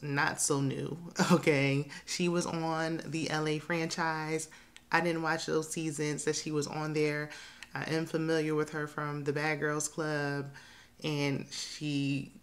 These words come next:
you know, is just a full-grown bad girl still. <laughs>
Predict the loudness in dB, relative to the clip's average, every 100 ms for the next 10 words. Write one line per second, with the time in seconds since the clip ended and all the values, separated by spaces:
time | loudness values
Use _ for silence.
0 | -20 -20 -6 -2 0 0 2 2 2 0
1 | -2 -2 -2 -4 2 4 4 4 4 4
2 | 4 4 4 4 4 2 0 -2 -18 -20
3 | -20 -6 -4 -4 0 2